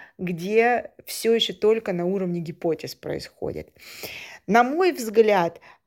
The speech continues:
четкий ответ на вопрос, как и почему в нас происходят вопросы,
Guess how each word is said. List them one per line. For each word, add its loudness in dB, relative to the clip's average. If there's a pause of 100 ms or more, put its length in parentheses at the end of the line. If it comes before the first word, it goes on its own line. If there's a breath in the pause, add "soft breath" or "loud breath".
(320)
четкий 2
ответ -2
на 2
вопрос, 0 (200)
как 4 (240)
и -2
почему -2
в -4
нас 0
происходят -6
вопросы, 0